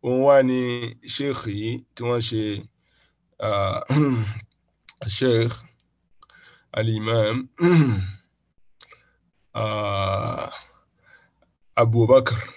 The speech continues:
So, tí wọ́n tún máa ń pè wọ́n ní Abdullah náà. So, tí wọ́n jẹ́ ọmọ Im-, Al-Imam Abu Dawud, Sulaiman ibn al-Ash'ath, eh,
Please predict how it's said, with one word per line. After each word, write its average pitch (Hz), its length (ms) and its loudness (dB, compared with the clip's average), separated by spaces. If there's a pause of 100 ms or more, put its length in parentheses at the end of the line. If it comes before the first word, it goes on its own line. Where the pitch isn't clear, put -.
(1400)
So, - 140 -4 (140)
tí 120 240 -2 (840)
wọ́n 123 140 0
tún 123 100 -2
máa 123 140 2
ń 120 40 -4
pè 120 100 -6
wọ́n 110 160 0
ní 120 140 2
Abdullah 110 600 2
náà. 104 180 -2 (1500)
So, - 160 -8 (440)
tí - 120 -12
wọ́n 120 180 4
jẹ́ 113 160 4
ọmọ 110 200 0 (760)
Im-, 104 160 -8
Al-Imam 107 460 0
Abu 104 260 -4
Dawud, 104 480 -4 (960)
Sulaiman 110 680 0 (120)
ibn 120 260 -2
al-Ash'ath, 113 760 -2 (1700)
eh, 120 220 0